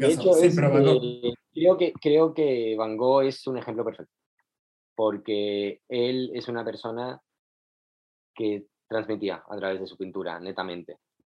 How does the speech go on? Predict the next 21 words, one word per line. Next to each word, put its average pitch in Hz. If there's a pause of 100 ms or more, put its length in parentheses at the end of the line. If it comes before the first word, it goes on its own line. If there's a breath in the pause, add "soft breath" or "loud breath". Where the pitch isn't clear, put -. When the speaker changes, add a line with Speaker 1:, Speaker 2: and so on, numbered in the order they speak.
(120)
Speaker 2:
¿no? 92 (200)
Y, 90
y 95
transmitía 98
lo 107
que 92
él 90
deseaba 98
y 107
no, 92 (420)
no 101
era 101
obvio 98
al, 95
al, 87
al, 80
al 87
transmitir, 82 (760)
¿no? - (180)
Te 87
pintaba 95